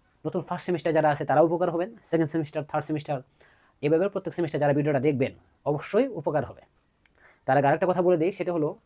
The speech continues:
আমার YouTube চ্যানেল যারা নতুন বা আমার ভিডিওটা যারা প্রথম দেখবেন বা আমার চ্যানেল সম্পর্কে যারা জানেন না, অবগত নয়,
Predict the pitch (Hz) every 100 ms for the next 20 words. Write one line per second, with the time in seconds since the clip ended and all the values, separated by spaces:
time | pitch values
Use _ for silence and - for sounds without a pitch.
0 | - 143 143 - 139 156 165 170 156 151
1 | 143 151 180 113 _ _ _ _ 123 139
2 | 151 147 156 147 143 143 151 175 139 110
3 | 156 _ _ _ _ - 127 131 139 -
4 | 151 147 147 147 139 139 131 127 139 135
5 | 127 139 143 135 120 135